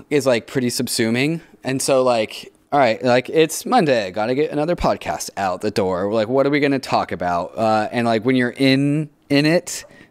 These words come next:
it's harder to, like, stay zoomed out. And I think that's really what has, like, what's,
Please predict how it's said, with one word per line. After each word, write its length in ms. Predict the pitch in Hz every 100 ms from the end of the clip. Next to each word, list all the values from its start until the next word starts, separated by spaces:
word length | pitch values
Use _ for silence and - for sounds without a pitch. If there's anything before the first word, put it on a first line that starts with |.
| _
it's 160 | 143 -
harder 400 | 139 135 131 123
to, 160 | 139
like, 180 | 123 113
stay 320 | - 131 123
zoomed 380 | 117 120 117 117
out. 260 | 110 123 -
And 80 |
I 80 | 131
think 160 | 143 120
that's 180 | 107 123
really 220 | 120 113
what 240 | 107 101
has, 480 | 104 104 98 - -
like, 240 | 104 92
what's, 280 | 117 107 -